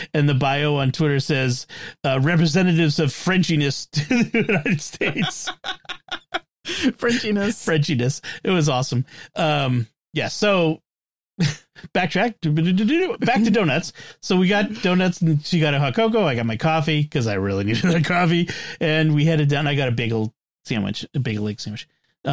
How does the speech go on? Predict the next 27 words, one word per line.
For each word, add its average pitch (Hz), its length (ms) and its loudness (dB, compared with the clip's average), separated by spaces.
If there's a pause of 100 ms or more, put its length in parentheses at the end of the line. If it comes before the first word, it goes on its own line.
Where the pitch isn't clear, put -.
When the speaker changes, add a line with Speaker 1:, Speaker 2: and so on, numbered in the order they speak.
(160)
Speaker 1:
and 120 80 0
we 123 60 2
got 175 200 0
down 156 180 2
there, 147 180 2
and 131 280 0
we 127 100 0
had 135 200 0
second 190 300 0
breakfast 123 440 -2
'cause 117 220 -2
Dan, 131 640 0
the 113 100 -2
Scout - 260 -6
Cub 147 200 0
Master, 110 400 -4 (500)
was 127 160 -2
out 120 160 -2
there 117 400 -2
making 123 340 -2
pancakes 123 600 -2
and 127 160 0
bacon, 110 520 0 (140)
lots 107 420 -4
and 110 80 -4
lots. 104 140 -8 (340)
One, 240 300 0